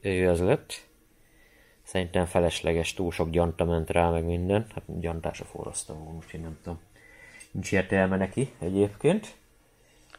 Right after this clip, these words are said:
De egyébként a mérés ugye lemaradt az előbb, tehát ugye felül van a mínusz, alól pedig a plusz. Tehát, hogyha itt megfogom a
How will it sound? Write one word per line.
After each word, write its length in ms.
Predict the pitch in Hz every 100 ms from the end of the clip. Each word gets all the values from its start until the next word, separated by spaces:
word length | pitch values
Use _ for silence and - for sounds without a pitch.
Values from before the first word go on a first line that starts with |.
| - _ _ _ -
De 60 | 95
egyébként 420 | 90 90 - 87
a 60 | 90
mérés 440 | 95 90 85 -
ugye 140 | 87 87
lemaradt 420 | 82 78 82 -
az 100 | 82
előbb, 340 | 82 123 160 - -
tehát 260 | - 85 82
ugye 240 | 80 85 -
felül 360 | - 90 87 87
van 140 | 82
a 60 | 82
mínusz, 560 | 87 139 175 - - _ _ _ _ _ _ -
alól 200 | 87 85
pedig 300 | 87 85 82
a 180 | 82 - - - - - -
plusz. 480 | 110 160 - - _ _ _ _ _ - _ _ _ _ _ _ -
Tehát, 300 | 87 82 82 -
hogyha 260 | 82 -
itt 180 | 80 -
megfogom 520 | 87 85 - 80 80
a 100 | 80